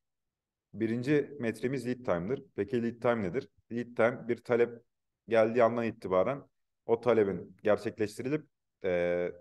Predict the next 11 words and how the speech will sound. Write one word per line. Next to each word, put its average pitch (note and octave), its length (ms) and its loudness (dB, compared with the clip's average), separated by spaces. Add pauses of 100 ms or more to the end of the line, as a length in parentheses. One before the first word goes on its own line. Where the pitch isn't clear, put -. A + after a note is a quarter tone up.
teslim A#2 280 -4
edilene A2+ 380 -2
kadar A2+ 200 0
ge-, B2 220 -6 (100)
geçilen G#2+ 300 -2
zaman A2+ 280 0
temsil F2+ 280 -6
etmektedir. E2 420 -4
Aslında A2 520 -4 (340)
talep A#2+ 260 4 (260)
başlayıp G#2+ 640 0